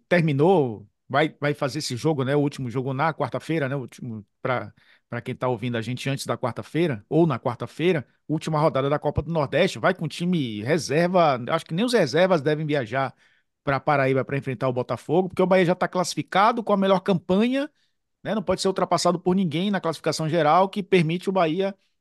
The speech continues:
ter as vantagens, né, do mando de campo, já que quartas e semi da, da Copa do Nordeste, jogo único, né? Então, já ga-, garantindo praticamente essa vantagem pra, pras próximas fases.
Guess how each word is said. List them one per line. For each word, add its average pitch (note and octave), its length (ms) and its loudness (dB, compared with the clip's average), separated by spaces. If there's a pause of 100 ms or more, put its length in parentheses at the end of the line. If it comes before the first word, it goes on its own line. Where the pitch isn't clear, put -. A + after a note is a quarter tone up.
(160)
ter E3+ 140 2
as F#3 100 2
vantagens, F3 480 0
né, C#3+ 120 -4
do D3 160 -4
mando C#3+ 240 -2
de C3+ 100 -8
campo, D3 420 -4
já C#3+ 120 2
que B2+ 320 -6 (200)
quartas D#3 340 0
e C#3 80 -4
semi C#3+ 500 -2 (540)
da, A#2 580 0 (320)
da C#3 120 -2
Copa D3 200 2
do D3 100 -4
Nordeste, C#3+ 460 0
jogo E3 240 0
único, D3 360 -2
né? G#2+ 160 -12 (120)
Então, B2+ 360 -6 (200)
já B2 140 -2
ga-, C3 200 -4 (200)
garantindo C#3+ 420 0
praticamente C3+ 460 -6
essa C#3+ 140 0
vantagem C3+ 540 0 (480)
pra, A#2 540 0 (120)
pras C3 160 -6
próximas C3+ 420 -2
fases. D#3 460 2